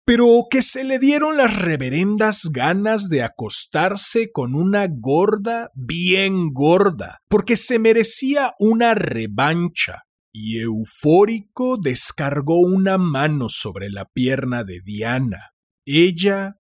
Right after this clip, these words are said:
corrió delicadamente la mano hasta el muslo de él y ahí la dejó.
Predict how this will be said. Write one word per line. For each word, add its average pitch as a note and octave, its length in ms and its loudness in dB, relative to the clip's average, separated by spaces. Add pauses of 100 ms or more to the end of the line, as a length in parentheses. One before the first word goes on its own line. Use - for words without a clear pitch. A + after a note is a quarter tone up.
corrió G#3 540 2
delicadamente C#3+ 1200 0
la G#2+ 220 -4
mano G#2+ 640 -6
hasta - 400 -8
el F#2+ 180 -12
muslo B2 600 -2
de G#2+ 460 -8
él F3 260 -6
y G2+ 220 -12
ahí A#2 360 -2
la A2 240 -2
dejó. A#2+ 640 -10